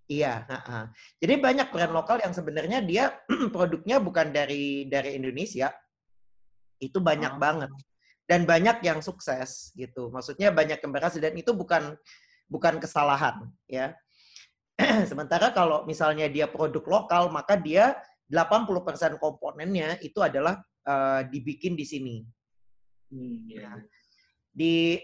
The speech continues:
Speaker 1: era sekarang ini sebenarnya kayak, eh, ada apa, dualisme kalau menurut aku gitu. Di satu sisi kita bilang bahwa,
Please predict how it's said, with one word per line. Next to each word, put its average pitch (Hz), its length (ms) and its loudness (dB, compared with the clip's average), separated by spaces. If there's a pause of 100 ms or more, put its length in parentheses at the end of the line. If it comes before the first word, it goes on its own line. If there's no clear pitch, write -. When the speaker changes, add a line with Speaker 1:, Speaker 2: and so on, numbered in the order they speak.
Speaker 1:
era 180 280 4
sekarang 180 480 0
ini 220 160 -2
sebenarnya 175 720 -2
kayak, 160 440 4
eh, 151 440 0 (240)
ada 139 320 0 (960)
apa, 151 400 0
dualisme 156 720 2
kalau 135 240 0
menurut 135 400 -6
aku 135 380 -6
gitu. 127 260 -12
Di 135 80 -8
satu 135 300 -6
sisi 151 260 -6
kita 180 240 0
bilang 156 400 0
bahwa, 143 480 2